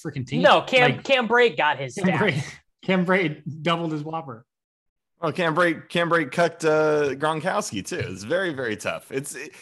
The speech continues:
Speaker 3: it sucks to, like, pay all this money for a tight end and have him cucked by another tight end.
Speaker 2: Yeah, when we could've,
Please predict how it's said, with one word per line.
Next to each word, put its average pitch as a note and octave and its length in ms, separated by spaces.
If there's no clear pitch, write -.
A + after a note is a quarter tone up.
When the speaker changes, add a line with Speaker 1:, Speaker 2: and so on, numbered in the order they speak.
Speaker 3:
it C#4+ 160
sucks E4+ 320
to, C#4 120
like, B3 220
pay B3+ 120
all B3+ 140
this A3+ 140
money A#3+ 200
for A3+ 140
a G#3+ 60
tight A3 260
end G3 160
and C#3 80
have F3+ 120
him D#3 140
cucked B3+ 400
by C#3+ 140
another D#3+ 300
tight E3+ 260
end. A3 200
Speaker 2:
Yeah, B3 180
when G3 180
we G3+ 120
could've, G#3+ 300